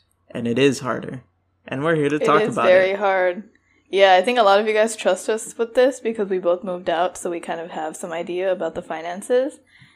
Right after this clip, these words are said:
Speaker 2: And there's a lot to it.
Speaker 1: And I think, you know, we got a good amount of responses that were about moving out, and I think it made me realize, like, I think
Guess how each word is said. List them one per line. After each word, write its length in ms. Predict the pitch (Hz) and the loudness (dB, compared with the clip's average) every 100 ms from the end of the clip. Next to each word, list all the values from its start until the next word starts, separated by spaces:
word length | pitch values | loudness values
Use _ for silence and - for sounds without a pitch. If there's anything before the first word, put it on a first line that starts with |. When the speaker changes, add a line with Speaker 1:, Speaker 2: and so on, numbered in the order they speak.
| _ | _
Speaker 2:
And 200 | 190 196 | -2 2
there's 160 | 214 240 | 6 6
a 80 | |
lot 340 | 185 185 190 - | 8 8 8 2
to 200 | 190 175 | 0 2
it. 180 | 135 - | 0 4
Speaker 1:
And 140 | 165 | 6
I 80 | 233 | 6
think, 300 | 240 311 - | 6 0 0
you 100 | 202 | 0
know, 80 | 277 | 2
we 160 | 214 240 | 2 4
got 360 | 294 285 208 - | 4 4 2 0
a 100 | 147 | 0
good 280 | 127 165 | 4 6
amount 400 | 185 147 151 151 | 6 6 4 4
of 180 | 147 131 | 2 0
responses 560 | 135 131 - 135 - 123 | -2 -6 -6 -6 -4 -4
that 120 | 131 | -2
were 160 | 127 123 | 0 0
about 320 | 117 131 127 | 4 2 2
moving 320 | 131 123 120 | -2 -2 -2
out, 220 | 120 123 | 0 0
and 120 | 131 127 | 0 0
I 80 | |
think 240 | 127 147 143 | -2 -2 0
it 60 | |
made 180 | 135 135 | 0 0
me 140 | 135 131 | -2 -2
realize, 480 | 127 127 123 120 | -2 2 2 0
like, 400 | 127 120 117 - _ _ _ _ _ _ _ _ - | 0 -2 -4 -12 _ _ _ _ _ _ _ _ -2
I 100 | 135 | -2
think 520 | - 160 160 - | 2 2 2 -2